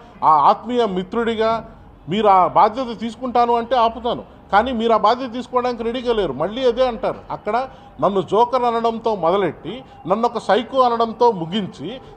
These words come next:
తర్వాత మీరు అన్‌కండిషనల్గా ఆపేయండి అని ఆయన అంటూ, ఇలా మీరు కంటిన్యూ అయితే పవన్ కళ్యాణ్ ఫ్యాన్స్ తీవ్రవాదులుగా మారుతారు అని అంటాడు కోన వెంకట్. అంటే ఏంటి, బెదిరింప?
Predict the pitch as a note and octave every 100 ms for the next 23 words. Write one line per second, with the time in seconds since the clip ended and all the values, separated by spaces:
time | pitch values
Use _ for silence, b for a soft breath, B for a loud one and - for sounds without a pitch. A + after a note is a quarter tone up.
0 | - G#3+ C4 C4 C4 A#3+ A3 A3+ C#4 C4
1 | B3 B3+ A#3 G#3 A#3 B3+ B3 A#3 A#3+ G#3
2 | F3 F#3 F#3 F#3+ F3+ D3 B3 B B B
3 | D3+ G#3+ B3 A#3 A3+ G#3+ F#3+ A3+ C4 C4
4 | B3 A3+ A3 G#3+ B3+ B3+ F#3+ A#3+ B3 A#3+
5 | A#3 A3 G#3 F#3+ A3 B3 - A#3 C#4 B3+
6 | A#3 A3 G#3 G3+ F3+ F3 E3 F3+ D#3 E3
7 | E3+ - B B F#3 A3+ G3+ A3 G#3 D#3+
8 | D#3+ D3+ B2 C3 F3 F#3 G3+ G#3+ A3 A3
9 | C3+ D#3 G#3+ E3+